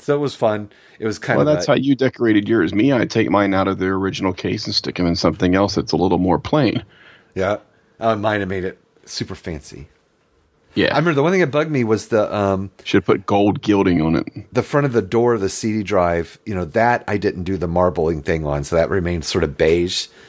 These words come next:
Speaker 1: up in
Speaker 2: So you
Speaker 1: there.
Speaker 2: could find it.
Speaker 1: Well,
Speaker 2: <laughs>
Speaker 1: and I kinda was like, always regretted, like, why didn't I,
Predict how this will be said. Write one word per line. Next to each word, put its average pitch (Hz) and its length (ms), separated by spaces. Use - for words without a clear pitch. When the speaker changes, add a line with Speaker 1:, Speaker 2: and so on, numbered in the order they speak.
Speaker 1:
up - 160
in 107 80
Speaker 2:
So 98 80
you 98 60
Speaker 1:
there. 101 120
Speaker 2:
could 107 60
find 95 260
it. 76 100
Speaker 1:
Well, 143 420
Speaker 2:
<laughs> - 60
Speaker 1:
and 127 180
I 120 60
kinda 135 180
was 107 100
like, 107 220
always 98 260
regretted, 92 400
like, 82 220
why 98 160
didn't 90 160
I, 80 280